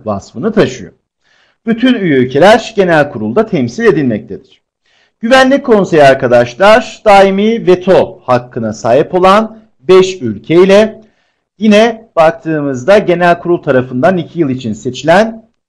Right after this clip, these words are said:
on geçici üyeden oluşuyor. Toplamda Güvenlik Konseyi'nin on beş üyesi vardır diyeceğiz. Güvenlik Konseyi arkadaşlar, savaş bölgelerinde gözlemci ve asker bulundurarak barışın sağlanması için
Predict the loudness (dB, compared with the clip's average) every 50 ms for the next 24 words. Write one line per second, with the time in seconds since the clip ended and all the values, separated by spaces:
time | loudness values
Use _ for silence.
0 | _ _ 0 2 2 2 0 -2 -6 -12 -18 _ -6 -6 -6 -6 -8 -14 -12 -12
1 | -12 -10 -8 -4 -2 0 0 2 0 0 -2 -4 -8 -12 -16 -16 -18 -18 -12 -4
2 | 0 0 0 0 0 -4 -12 _ _ _ _ _ _ _ -2 0 0 0 0 0
3 | 0 2 0 2 2 2 2 2 2 -2 -8 -4 -2 0 0 0 -2 -6 -10 -10
4 | -10 -8 -8 -8 -8 -8 -6 -4 -2 -2 -2 -4 -6 -12 -16 _ _ _ -2 0
5 | 0 0 0 -2 -2 -2 -2 -4 -4 -8 -16 _ -6 -4 -4 -4 -4 -6 -8 -8
6 | -8 -8 -8 -8 -6 -4 -4 -2 -2 -2 -4 -4 -4 -8 -14 -18 -20 -20 _ _
7 | _ _ _ _ _ _ _ _ _ _ _ -2 2 2 4 4 2 0 0 0
8 | -2 -2 0 0 2 4 4 4 4 2 2 2 2 2 2 2 2 2 2 2
9 | 2 2 2 4 4 4 2 0 -2 -2 -2 -2 -2 -2 -2 -2 -2 -2 -2 -2
10 | 0 -2 -2 -4 -4 -2 -2 -2 -2 -4 -4 0 2 2 2 2 0 0 0 2
11 | 2 2 0 -2 -6 -6 -4 0 2 4 4 2 2 -2 -6 -8 _ -2 -2 -2
12 | -2 -4 -8 -10 -6 -4 -2 -2 0 -2 -2 -4 -6 -8 -10 -8 -8 -8 -6 -4
13 | -2 -2 -2 -2 -4 -10 -16